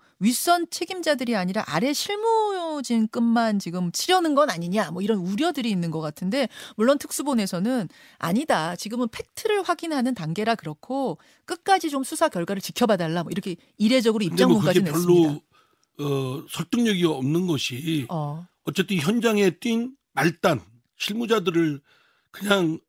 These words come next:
Speaker 2: 어, 닥달하는 그런 것처럼 비춰지고 있는 건 사실이거든요.
Speaker 1: 음.
Speaker 2: 이게 뭐 경찰이 움직이려면 시스템적으로 움직여야 되고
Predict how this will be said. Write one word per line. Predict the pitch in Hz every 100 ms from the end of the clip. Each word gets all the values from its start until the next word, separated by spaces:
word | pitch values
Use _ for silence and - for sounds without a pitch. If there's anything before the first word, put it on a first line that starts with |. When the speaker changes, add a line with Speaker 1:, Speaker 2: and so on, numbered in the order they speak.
| _
Speaker 2:
어, | 135 127
닥달하는 | - - 196 175 160 147 135
그런 | 131 156 202 220
것처럼 | 208 - 165 165 143
비춰지고 | - - 165 135 131
있는 | 127 143
건 | 131
사실이거든요. | 143 151 180 165 139 113 175
Speaker 1:
음. | 170 160 156 147 147
Speaker 2:
이게 | 180 220 196 - _ _ _ _ -
뭐 | 165
경찰이 | 160 - 175 208 208
움직이려면 | 185 180 180 180 170
시스템적으로 | 156 - 233 - 208 196 180 165 156
움직여야 | 151 151 156 165 147
되고 | 120 117 143